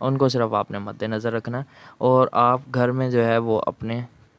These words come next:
कई सौ पौधे आप तैयार कर सकते हैं। ये शर्तिया बात है क्योंकि मैं हर बार तैयार करता हूँ।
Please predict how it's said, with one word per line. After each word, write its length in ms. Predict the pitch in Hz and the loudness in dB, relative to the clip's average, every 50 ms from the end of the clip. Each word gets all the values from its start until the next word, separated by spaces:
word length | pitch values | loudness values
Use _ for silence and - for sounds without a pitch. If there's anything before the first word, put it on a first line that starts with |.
| _ - - | _ 4 6
कई 240 | 151 156 156 160 | 8 8 8 6
सौ 360 | 156 - - - 151 151 156 151 | 4 2 -2 4 6 8 8 8
पौधे 420 | - - 127 120 117 120 123 123 | 6 4 2 2 4 4 4 6
आप 240 | 120 110 107 110 117 - | 6 6 4 2 0 -4
तैयार 220 | 113 104 101 101 101 | -4 -2 -2 -2 -4
कर 180 | - - 87 | -6 -10 -12
सकते 360 | 95 - - - - _ - - | -12 -12 -16 -20 -20 _ -20 -20
हैं। 120 | - - | -16 -10
ये 140 | - 135 139 | -6 -6 -4
शर्तिया 440 | - - 160 156 - - 175 180 180 | 2 2 2 2 2 4 6 6 6
बात 340 | 160 143 123 120 117 - | 6 6 4 4 4 0
है 80 | 131 135 | -4 -4
क्योंकि 220 | 139 135 123 - | -4 -6 -6 -6
मैं 280 | 127 123 120 120 123 127 | -6 -6 -4 -6 -6 -4
हर 200 | 127 120 117 117 | -2 0 0 0
बार 220 | 120 117 120 117 | 2 2 0 0
तैयार 340 | 113 - 113 107 104 104 - - | 0 0 0 0 0 0 -2 -4
करता 240 | - 98 _ - 120 | -12 -12 _ -4 -4
हूँ। 160 | 117 113 127 | -4 -4 -6